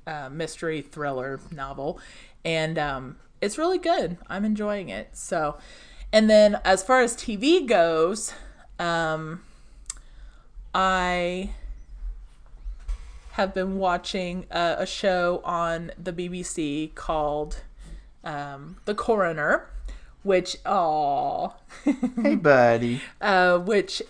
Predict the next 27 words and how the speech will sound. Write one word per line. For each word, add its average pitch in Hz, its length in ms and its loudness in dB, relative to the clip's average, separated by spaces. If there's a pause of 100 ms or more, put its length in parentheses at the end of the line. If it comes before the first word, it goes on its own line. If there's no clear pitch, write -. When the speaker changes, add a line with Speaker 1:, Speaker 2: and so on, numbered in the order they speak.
(160)
Speaker 1:
oh, 196 260 6
Howard's 302 420 6
needing 240 320 0
some 254 240 0
love. 160 560 4
Have 247 160 0
we 285 100 2
been 269 260 2
on 254 180 6
here 254 180 -2
too 254 220 -6
long, 233 320 0
bud? 226 400 4
We'll 254 120 4
wrap 254 300 2
it 220 100 0
up. 120 240 -2
We'll, 220 140 0
we'll, 220 280 0
we 247 140 -6
promise. - 560 -8 (460)
Um, 190 460 6 (320)
so 214 720 6 (380)
Howie's 208 320 4
a 185 40 0
little 160 260 0
needy. 139 460 -6